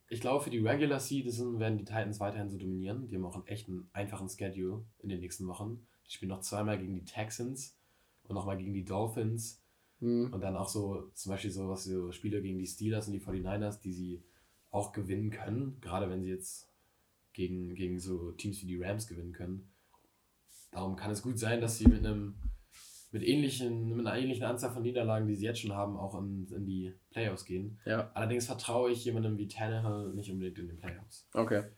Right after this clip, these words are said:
Speaker 1: Es könnte
Speaker 2: Ja,
Speaker 1: ja sein, dass
Speaker 2: ja,
Speaker 1: sie
Speaker 2: ja,
Speaker 1: Derrick
Speaker 2: lass mal, lass
Speaker 1: Henry
Speaker 2: mal, lass mal,
Speaker 1: wiederbekommen,
Speaker 2: ja, lass mal
Speaker 1: aber
Speaker 2: Playoffs ein bisschen außen vor, weil ich glaub, da ist auch viel einfach Matchups.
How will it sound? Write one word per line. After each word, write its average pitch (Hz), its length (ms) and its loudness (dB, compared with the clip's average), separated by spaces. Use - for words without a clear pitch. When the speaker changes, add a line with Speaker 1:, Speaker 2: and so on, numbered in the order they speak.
Speaker 1:
Es - 140 -6
könnte 151 240 2
Speaker 2:
Ja, 120 80 12
Speaker 1:
ja 127 40 12
sein, 139 180 12
dass 120 60 10
Speaker 2:
ja, 131 80 8
Speaker 1:
sie 123 60 10
Speaker 2:
ja, 113 60 8
Speaker 1:
Derrick 123 80 10
Speaker 2:
lass 135 120 10
mal, 139 120 12
lass 143 100 12
Speaker 1:
Henry 160 120 12
Speaker 2:
mal, - 40 8
lass 165 100 10
mal, 151 80 12
Speaker 1:
wiederbekommen, 110 140 6
Speaker 2:
ja, 123 100 12
lass 131 160 10
mal 139 80 10
Speaker 1:
aber 110 100 6
Speaker 2:
Playoffs 143 340 12
ein 135 60 12
bisschen 131 200 10
außen 120 260 10
vor, 147 380 12
weil 123 400 12
ich 107 100 4
glaub, 117 160 10
da 120 120 12
ist 117 100 10
auch 117 120 8
viel 127 160 8
einfach 117 240 10
Matchups. 147 600 6